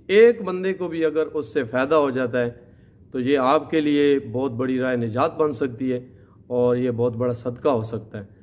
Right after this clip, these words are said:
तो इस बात को सोचिएगा ज़रूर और फॉलो भी कीजिएगा और इस वीडियो को ज़्यादा से ज़्यादा शेयर कर दें। अ, और इंशाल्लाह मिलेंगे फिर किसी नेक्स्ट वीडियो के साथ।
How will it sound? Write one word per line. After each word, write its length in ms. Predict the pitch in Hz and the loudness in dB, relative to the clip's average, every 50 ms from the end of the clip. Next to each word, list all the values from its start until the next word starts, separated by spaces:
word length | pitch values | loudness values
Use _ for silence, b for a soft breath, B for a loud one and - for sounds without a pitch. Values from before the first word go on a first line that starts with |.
| b b b b b b b - - | b b b b b b b -12 -6
तो 300 | 127 123 123 123 131 139 | -4 -2 0 0 0 0
इस 140 | 139 113 - | -2 -2 -2
बात 240 | 120 127 143 151 - | 0 2 2 2 0
को 100 | - 156 | -2 -6
सोचिएगा 520 | - - 139 160 160 196 196 202 190 185 170 | -4 0 0 0 2 2 2 2 2 2 0
ज़रूर 340 | 143 151 147 160 170 165 | 0 0 0 0 2 2
और 100 | 165 156 | 0 0
फॉलो 320 | 120 113 139 147 170 190 185 | 0 0 0 2 2 2 0
भी 120 | 180 185 | -2 -4
कीजिएगा 580 | - - 160 160 143 147 151 151 139 139 139 135 - - - - - _ _ - - | -6 -6 -8 -6 -2 0 0 0 2 0 -2 -4 -8 -18 -20 -20 -20 _ _ -16 -8
और 140 | - 127 123 | -6 -4 -4
इस 160 | 123 110 120 | -4 -4 -4
वीडियो 260 | 131 139 131 135 131 120 | -4 -2 0 0 -2 -2
को 140 | 113 123 | -2 -4
ज़्यादा 300 | 117 113 131 139 143 165 | -2 -2 -2 -2 0 0
से 180 | 156 - 156 139 | -2 0 0 -2
ज़्यादा 380 | 131 135 131 123 131 127 117 113 - - - - - 127 | 0 0 0 0 -2 -4 -4 -6 -12 -20 -20 -20 -20 -12
शेयर 240 | - - 147 147 131 | -2 2 2 2 2
कर 220 | 120 131 127 117 | 0 -4 -4 -4
दें। 140 | 113 120 117 | -4 -6 -8
अ, 1080 | 113 - - - _ - _ _ _ - - - 123 123 117 117 117 117 117 117 120 113 | -8 -10 -20 -20 _ -20 _ _ _ -20 -14 -8 -4 -2 0 0 2 2 2 0 0 0
और 160 | 127 123 127 | -2 -2 -2
इंशाल्लाह 440 | 131 131 120 120 151 147 143 135 127 | -2 -4 -4 -2 0 0 0 2 0
मिलेंगे 380 | 127 135 147 165 165 160 156 | 0 0 0 0 0 0 -2
फिर 200 | - - 156 147 | 0 0 -2 -2
किसी 280 | 139 151 139 117 147 135 | -2 -6 -8 -4 -2 -2
नेक्स्ट 300 | 135 156 175 170 - 165 | 0 0 -2 -2 -4 -6
वीडियो 240 | 165 160 156 151 139 | -4 0 0 0 0
के 120 | 127 135 | -2 -4
साथ। 220 | 117 110 131 123 | -4 -2 -2 -2